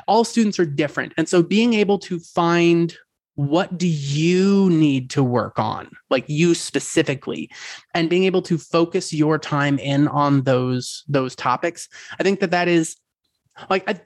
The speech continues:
I wanna say, like, the most critical thing for, uh, prepping for the M cat, but I kinda wanna say just, like, a critical portion of life is, like,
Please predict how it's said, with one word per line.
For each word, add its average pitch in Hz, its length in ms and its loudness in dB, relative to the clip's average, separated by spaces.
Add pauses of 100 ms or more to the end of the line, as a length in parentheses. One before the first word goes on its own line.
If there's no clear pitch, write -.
(240)
I 220 60 -2
wanna 285 180 2
say, 277 140 0
like, 214 140 0
the 190 80 0
most 180 260 0
critical 170 400 0
thing 160 440 2
for, 143 600 2 (380)
uh, 139 300 0 (100)
prepping 165 540 2
for 165 80 -2
the 143 160 -2
M 160 100 0
cat, 180 180 -2
but 185 120 -2
I - 20 0
kinda 320 240 2
wanna 247 160 2
say 180 160 -2
just, 180 160 -6
like, 170 120 -4
a 143 80 -2
critical 180 380 0
portion 156 440 2
of 127 160 -4
life 113 600 -4 (440)
is, 160 120 0
like, 170 280 0